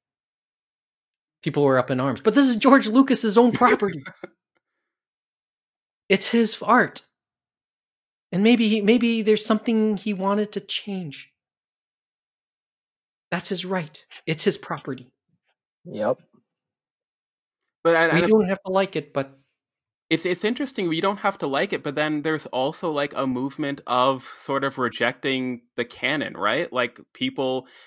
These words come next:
Speaker 2: don't agree with that. I think you're gonna find it way more with Harry Potter,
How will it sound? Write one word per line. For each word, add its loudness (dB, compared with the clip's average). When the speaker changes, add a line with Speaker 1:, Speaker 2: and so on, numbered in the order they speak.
Speaker 2:
don't 0
agree -2
with -4
that. 4
I 4
think -4
you're -2
gonna -2
find -2
it -6
way -4
more -4
with -6
Harry -4
Potter, 0